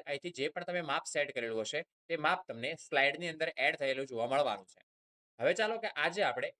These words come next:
ડિઝાઇન ટેબને વિગતવાર સમજી ગયા. હવે કે મારે કોઈ finally પ્રેઝન્ટેશન તૈયાર કરવું હોય, તો પ્રેઝન્ટેશનને કેવી રીતે તૈયાર કરી શકાશે? તો સૌથી પહેલા તો આપણે એક વેલકમ સ્લાઇડને ઇન્સર્ટ કરી ચૂક્યા છીએ.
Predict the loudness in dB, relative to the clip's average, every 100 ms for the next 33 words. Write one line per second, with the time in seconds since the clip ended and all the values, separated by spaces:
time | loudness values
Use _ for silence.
0 | _ -14 0 0 0 -2 -4 -6 -6 -2
1 | 0 2 0 0 -4 0 0 0 -4 -10
2 | _ _ _ _ _ 0 2 2 0 0
3 | -2 -4 _ _ -10 4 4 4 0 -4
4 | -10 _ -6 -2 -2 -2 -4 -6 -4 0
5 | 2 2 0 0 0 -2 -4 -4 -4 -6
6 | -6 -6 -6 -4 -4 -2 -4 0 0 0
7 | -4 -10 -6 -4 -4 -6 -14 _ _ -10
8 | 2 2 2 2 0 0 -2 -2 -2 -4
9 | -2 0 0 -2 -6 0 0 0 -8 -6
10 | -4 0 0 -2 0 0 0 -4